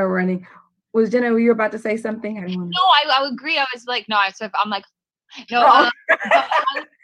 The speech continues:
Speaker 2: saying that, um, no, I, I think the interaction between mind, body, soul is, like, something that's always been, like, so, I mean, that's such a real thing because it's like, like, it is, you have to protect your body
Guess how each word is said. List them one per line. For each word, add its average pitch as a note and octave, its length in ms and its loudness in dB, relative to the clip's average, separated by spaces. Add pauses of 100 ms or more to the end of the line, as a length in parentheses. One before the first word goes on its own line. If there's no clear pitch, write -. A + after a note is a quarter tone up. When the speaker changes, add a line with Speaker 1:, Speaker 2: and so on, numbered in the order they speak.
(120)
Speaker 2:
saying C#4+ 360 -4
that, C4+ 220 0
um, A#3+ 420 -2 (300)
no, E4+ 140 4
I, C#4 220 2
I C4 200 -8
think E4 160 -10
the D4+ 100 -6 (100)
interaction B3+ 600 -6
between A#3 320 -10
mind, G#3 260 -6
body, A3 240 -6
soul G#3 420 -8
is, F#3+ 100 -20
like, F#3+ 200 -12
something G#3 420 -12
that's F#3 240 -10
always F#3 260 -8
been, F#3 160 -16
like, F3 220 -14
so, F#3 340 -16
I F3+ 60 -10
mean, F#3 120 -14
that's F#3 240 -10
such F#3+ 220 -14
a F#3+ 60 -14
real F3+ 200 -10 (100)
thing G3 240 -10
because F#3+ 180 -20
it's - 200 -20
like, E3+ 180 -10 (320)
like, F#3+ 180 -8 (280)
it G3+ 140 -8
is, G3+ 260 -4
you F#3 100 -10
have F#3 140 -16
to F#3 80 -20
protect F#3+ 400 -14
your F3+ 120 -12
body E3+ 340 -6